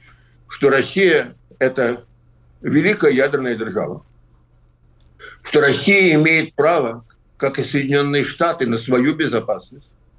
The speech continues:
и что об этом нужно пос-, попытаться поговорить. Даже не обязательно договориться, но, но, по крайней мере, начать разговаривать и дать понять Москве, что Россию могут вернуть в той мере, в которой это зависит от Соединенных Штатов,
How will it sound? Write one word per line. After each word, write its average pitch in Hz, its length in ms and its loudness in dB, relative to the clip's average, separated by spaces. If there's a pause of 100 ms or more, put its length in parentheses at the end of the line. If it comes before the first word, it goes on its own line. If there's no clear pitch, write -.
(1120)
и 147 100 2
что 147 240 2
об 139 100 0
этом 185 320 2
нужно 147 260 0
пос-, - 300 -6 (180)
попытаться 147 680 0 (220)
поговорить. 170 680 0 (380)
Даже 147 320 -2
не 147 80 -2
обязательно 147 540 -2
договориться, 147 680 -2
но, 135 200 0
но, 143 120 -2
по 160 100 -2
крайней 190 320 0
мере, 151 180 0
начать 175 460 -2 (720)
разговаривать 143 800 0 (380)
и 147 60 -2
дать 180 300 2
понять 151 360 -2
Москве, 175 560 -2 (560)
что 156 240 2
Россию 180 680 -2
могут 185 520 2
вернуть 147 640 -2
в - 100 -20
той 143 140 4
мере, 143 260 0
в - 80 -12
которой 131 320 0
это 131 160 -4
зависит 135 440 -2
от 120 160 -2
Соединенных 120 580 2
Штатов, - 380 0